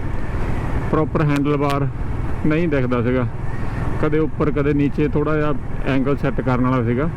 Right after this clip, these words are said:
ਤਾਂ ਕਰਕੇ ਮੈਂ ਅੱਜ ਐਂਗਲ ਚੇਂਜ ਕੀਤਾ ਇਹਦਾ। ਮਾਈਕ ਦਾ ਐਂਗਲ ਸੇਮ ਹੀ ਆ, ਮਾਈਕ ਦੇ ਜੋ ਪੋਜੀਸ਼ਨ ਸੀ ਉੱਥੇ ਹੀ ਰੱਖੀ ਆ, just ਕੈਮਰੇ ਦਾ ਐਂਗਲ ਚੇਂਜ ਕੀਤਾ ਆਪਾਂ। I hope ਕਿ ਯਾਰ ਇਹਦੇ ਨਾਲ ਜਿਹੜਾ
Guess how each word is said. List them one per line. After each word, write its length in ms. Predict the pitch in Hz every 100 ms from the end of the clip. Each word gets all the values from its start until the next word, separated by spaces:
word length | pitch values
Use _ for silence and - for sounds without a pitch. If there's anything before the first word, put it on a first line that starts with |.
| - - - - - - - - - - - -
ਤਾਂ 220 | 147 147
ਕਰਕੇ 300 | 147 139 147
ਮੈਂ 140 | 151
ਅੱਜ 140 | 147 143 - - - -
ਐਂਗਲ 260 | 139 139
ਚੇਂਜ 320 | 135 139 131 117
ਕੀਤਾ 240 | 131 135
ਇਹਦਾ। 200 | 135 147 135 - 135
ਮਾਈਕ 260 | 135 135
ਦਾ 120 | 143
ਐਂਗਲ 200 | 143 139
ਸੇਮ 340 | 139 139 139 151
ਹੀ 80 | 147
ਆ, 60 |
ਮਾਈਕ 260 | 139 135 135
ਦੇ 120 | 135
ਜੋ 160 | 131 127
ਪੋਜੀਸ਼ਨ 360 | 131 123 147
ਸੀ 80 | 135
ਉੱਥੇ 220 | 120 139
ਹੀ 40 | 131
ਰੱਖੀ 300 | 127 147 139
ਆ, 60 | 151 - - - - - - - - - - -
just 220 | 143 -
ਕੈਮਰੇ 320 | 151 143 143 143
ਦਾ 100 | 139
ਐਂਗਲ 220 | 139 135
ਚੇਂਜ 220 | 131 127
ਕੀਤਾ 280 | 123 110 120
ਆਪਾਂ। 240 | 110 147 147 - - - - - - - - - - - - - - -
I 100 | 147
hope 240 | 139 143 139
ਕਿ 60 | 165
ਯਾਰ 120 | 151
ਇਹਦੇ 180 | 156 156
ਨਾਲ 140 | 160
ਜਿਹੜਾ 240 | 151 160